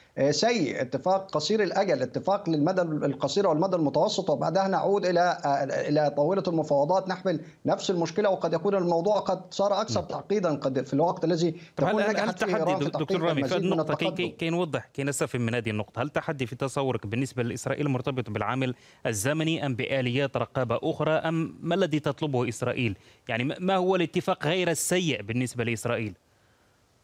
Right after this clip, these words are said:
Speaker 1: الاتفاق الغير السيء لإسرائيل وللمنطقة بشكل عام أن يكون هناك ضمانات بأن لا، أن، أن لا يكون هناك أي تقدم لإيران في ال-، ال-، ال-، المجال النووي. إذا كانت إيران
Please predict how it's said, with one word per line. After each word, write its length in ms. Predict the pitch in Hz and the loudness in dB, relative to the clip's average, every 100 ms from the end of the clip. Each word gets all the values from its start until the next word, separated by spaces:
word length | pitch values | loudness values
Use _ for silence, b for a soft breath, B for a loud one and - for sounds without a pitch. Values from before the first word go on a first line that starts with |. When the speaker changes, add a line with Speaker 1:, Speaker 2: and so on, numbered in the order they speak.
| _ _ _ - | _ _ _ -4
Speaker 1:
الاتفاق 440 | 151 180 170 262 202 | 0 2 2 2 2
الغير 220 | 190 226 | 2 2
السيء 400 | 196 214 220 180 | 2 2 2 2
لإسرائيل 440 | 160 - 156 208 | 2 2 2 2
وللمنطقة 560 | 185 160 143 135 208 165 | 2 4 2 2 0 0
بشكل 340 | 143 190 190 | 2 0 0
عام 300 | 139 160 196 | 0 2 0
أن 140 | 165 165 | 2 2
يكون 260 | 151 202 | 2 2
هناك 280 | 170 190 190 | 2 2 2
ضمانات 640 | 151 143 135 170 208 208 156 | 2 4 4 4 2 0 0
بأن 260 | 151 160 | 2 4
لا، 340 | 165 165 156 156 | 4 2 2 2
أن، 120 | 170 | 2
أن 240 | 165 170 | 2 2
لا 160 | 196 180 | 4 4
يكون 260 | 165 208 | 4 2
هناك 240 | 190 185 190 | 2 2 2
أي 200 | 185 202 | 2 2
تقدم 480 | 175 - 190 180 156 | 0 0 0 4 4
لإيران 440 | 135 147 185 190 | 4 4 4 2
في 300 | - 185 160 | 2 2 4
ال-، 200 | 147 147 | 4 4
ال-، 240 | 139 139 | 4 4
ال-، 280 | 135 135 131 | 4 4 4
المجال 640 | 131 120 135 135 147 175 | 4 4 4 4 4 4
النووي. 260 | 156 147 127 | 4 4 2
إذا 140 | 110 | 0
كانت 280 | 135 196 220 | 0 0 2
إيران 340 | 156 190 180 | 2 4 2